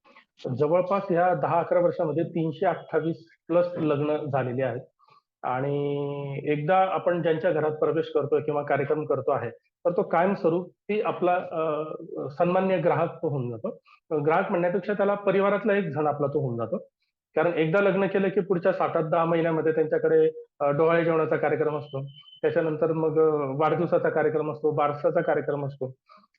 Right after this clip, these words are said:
आणि आता तर असं होऊन गेले की एटी फाईव्ह पर्सेंट आपले जे ग्राहक आहे, जे परिवारातले सदस्य आहे, हे रिपीटर आहे. म्हणजे त्यांना माहिती आहे की काही कार्यक्रम असेल तर आपल्याला एसडी इव्हेंटला देणं आहे किंवा ते अजून चार लोकांना सांगतात.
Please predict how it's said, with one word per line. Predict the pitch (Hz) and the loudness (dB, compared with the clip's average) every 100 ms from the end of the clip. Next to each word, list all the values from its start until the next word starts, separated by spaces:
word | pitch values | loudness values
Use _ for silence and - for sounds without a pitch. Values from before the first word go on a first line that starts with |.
| - | -4
आणि | 147 180 | -2 0
आता | 156 185 | -2 0
तर | 214 | 0
असं | 214 233 | 2 2
होऊन | 208 | 2
गेले | 175 185 | 2 2
की | 202 175 | 2 2
एटी | 180 226 | 0 -2
फाईव्ह | 196 196 | 0 0
पर्सेंट | 202 175 190 185 | -2 -2 -2 -2
आपले | 175 - 180 180 - | -4 -2 -2 -2 -6
जे | 156 156 | -2 0
ग्राहक | 160 143 160 | 2 0 0
आहे, | 147 131 120 | 0 0 -2
जे | |
परिवारातले | 139 151 151 151 147 156 | -2 0 0 0 -4 -4
सदस्य | 143 139 143 156 | -2 -2 -2 -2
आहे, | 131 | 0
हे | 120 | 0
रिपीटर | 190 190 202 180 160 | 0 0 0 2 2
आहे. | 107 - _ - - _ - | 0 -8 _ -20 -20 _ -4
म्हणजे | 160 | 0
त्यांना | 170 190 202 | 2 2 2
माहिती | 170 156 | 2 0
आहे | 160 | 0
की | 190 180 165 147 | 0 2 0 -2
काही | - 160 196 | -2 0 2
कार्यक्रम | 190 175 180 180 | 0 2 0 0
असेल | 170 143 | -2 -2
तर | 160 | -2
आपल्याला | 156 170 185 | 0 0 0
एसडी | 165 147 160 | 0 -2 0
इव्हेंटला | 165 143 123 165 | 0 0 -2 0
देणं | 143 131 | 0 0
आहे | 127 117 | -4 -6
किंवा | 120 143 160 | -8 -6 -4
ते | 165 | -4
अजून | 190 151 196 | -2 -2 -4
चार | 190 165 | 0 0
लोकांना | 160 156 160 156 | 0 -2 -2 -4
सांगतात. | 156 123 113 | -4 -6 -8